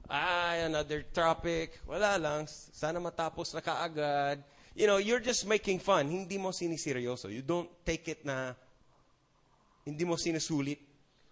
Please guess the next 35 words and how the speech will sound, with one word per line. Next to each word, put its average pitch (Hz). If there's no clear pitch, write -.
You -
just 208
make 240
fun 226
of 139
it. 120
You 160
make 220
light. 180
It -
says, 170
"Those 185
who 190
make 165
fun 143
of 123
wisdom," 120
ano, 135
they 151
will 214
look 196
for 143
it 131
but 131
not 143
find 123
it. 92
Wala 294
sila 285
makukuha 247
kasi -
hindi 220
teachable 220
eh. 98
But 165